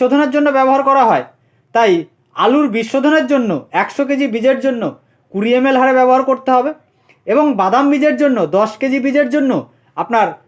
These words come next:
কুড়ি এমএল হারে ব্যবহার করতে হবে। এবং অন্যান্য ফসল বা অন্যান্য যে আমরা বীজ শোধনের কাজে যেমন ছ-, আহ, ছোলা বলুন, মটর বলুন, আপনার ভুট্টা বলুন, এই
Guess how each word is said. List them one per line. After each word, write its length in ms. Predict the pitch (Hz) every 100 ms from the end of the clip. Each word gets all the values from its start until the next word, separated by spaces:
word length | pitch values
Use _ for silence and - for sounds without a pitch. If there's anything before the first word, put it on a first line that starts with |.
| _ _
কুড়ি 180 | - 202 247
এমএল 180 | 269 262
হারে 140 | 269 262
ব্যবহার 220 | 262 269 269
করতে 200 | 262 262
হবে। 200 | 254 294 302 _ _ _ -
এবং 180 | 277 311 - 214
অন্যান্য 360 | 269 311 311 294 277
ফসল 320 | - 226 247 165 123 _ _ _
বা 200 | 175 185 196 196
অন্যান্য 300 | 220 254 254 254 247 220 175
যে 80 | 220 220
আমরা 180 | 208 208 185 180
বীজ 120 | 165 208
শোধনের 280 | 220 233 233
কাজে 180 | 214 190 180
যেমন 180 | 185 196
ছ-, 260 | 185 - 196 196
আহ, 200 | 175 156 156
ছোলা 200 | 202 214 202
বলুন, 200 | 202 190 185
মটর 280 | 190 208
বলুন, 320 | 196 196 190 180 - _ _ _
আপনার 280 | 156 196 185 147
ভুট্টা 260 | 180 - 226
বলুন, 300 | 208 202 185 - _ _ _ -
এই 300 | 285 294